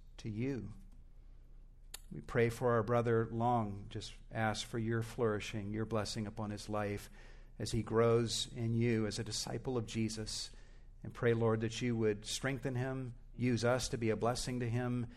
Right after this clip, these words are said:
and use him in a mighty way to touch thousands of lives for your glory.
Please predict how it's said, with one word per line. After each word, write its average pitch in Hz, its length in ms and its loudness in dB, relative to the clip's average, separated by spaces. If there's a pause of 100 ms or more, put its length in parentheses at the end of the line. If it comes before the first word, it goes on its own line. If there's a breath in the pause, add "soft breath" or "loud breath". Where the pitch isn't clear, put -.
(360 loud breath)
and 101 180 -2
use 123 260 4
him 110 180 0
in 107 60 -2
a 101 40 0
mighty 110 320 2
way 104 220 4
to 104 100 2
touch - 560 -4 (140)
thousands 110 440 -2
of 107 120 -6
lives 95 560 -6 (880 soft breath)
for 104 100 -2
your 98 180 -2
glory. 98 580 -2